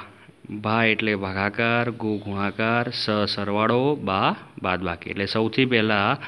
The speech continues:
ભાગાકાર કરવો, પછી ગુણાકાર કરવો જે જવાબ આવે એનો, પછી જે જવાબ આવે એનો સરવાળાના નિશાન પછીની સંખ્યા સાથે સરવાળો કરવો,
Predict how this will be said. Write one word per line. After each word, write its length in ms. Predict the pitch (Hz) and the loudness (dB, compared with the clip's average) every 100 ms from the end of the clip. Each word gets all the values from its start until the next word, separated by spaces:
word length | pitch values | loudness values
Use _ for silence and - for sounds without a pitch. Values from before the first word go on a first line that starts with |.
| - - - - | -14 -14 -16 -2
ભાગાકાર 540 | 107 107 117 120 123 | 0 2 2 4 2
કરવો, 440 | 127 123 127 139 143 - - - | 2 2 4 2 -2 -12 -20 -8
પછી 440 | 107 - 110 110 | -6 0 2 2
ગુણાકાર 560 | 107 107 104 107 120 120 | 0 0 0 2 2 0
કરવો 280 | 120 123 123 | 2 2 4
જે 160 | 120 | 4
જવાબ 340 | 117 120 123 120 | 6 6 6 6
આવે 260 | 120 120 | 6 4
એનો, 300 | 120 131 160 - - - - - | 4 2 -2 -4 -14 -20 -14 -10
પછી 240 | 98 107 | -4 0
જે 160 | 104 104 | 2 4
જવાબ 280 | 101 101 | 4 4
આવે 240 | 101 98 98 | 2 2 0
એનો 280 | - 101 101 | 0 -2 -2
સરવાળાના 560 | - 107 110 110 107 | -2 2 2 2 2
નિશાન 340 | 107 101 110 98 | 0 -2 -2 -2
પછીની 300 | 104 107 98 | -4 -4 -4
સંખ્યા 320 | 101 98 101 | -4 -4 -4
સાથે 260 | 98 92 | -4 -6
સરવાળો 480 | 95 101 101 113 135 | -6 -4 0 2 2
કરવો, 400 | 127 127 131 143 | 2 2 0 -2